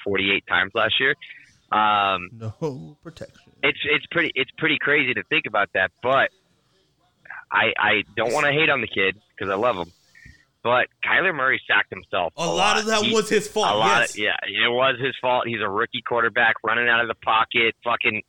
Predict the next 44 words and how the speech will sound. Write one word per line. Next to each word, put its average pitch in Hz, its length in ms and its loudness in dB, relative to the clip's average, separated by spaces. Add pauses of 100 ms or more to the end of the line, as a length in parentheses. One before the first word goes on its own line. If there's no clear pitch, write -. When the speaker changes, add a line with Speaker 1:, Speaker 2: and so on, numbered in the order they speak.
(140)
Speaker 1:
going 123 300 2
down 120 220 2
before 117 300 -4
he 117 80 0
got 117 220 2
hit. 117 340 0 (600)
Um, 104 560 2 (260)
you 110 160 -2
know, 107 180 2
it's 113 140 0
like 113 140 0
he's 113 160 -2
getting 117 220 -2
touched 123 240 -2
on 113 100 0
the 110 160 -2
shoulder 139 260 2
pad 113 240 2
and 110 80 -2
that's 110 160 -2
a 104 140 -18
sack. 123 320 2
You 110 100 -6
know, 107 80 -2
I 107 300 0
mean, 113 240 -2
that's, 117 200 0 (560)
it's, 107 320 -2
uh, 110 360 4 (840)
I 120 240 2
feel 139 160 2
like 135 300 2
that's 123 200 0
a 113 40 -2
learning 123 440 0
curve, 143 340 4 (200)
and 113 280 4
our 113 340 4
offensive 131 340 -4
line, 123 600 0
uh, 117 140 4 (140)
Gilbert 131 320 0
was 107 140 -2
injured. 117 460 0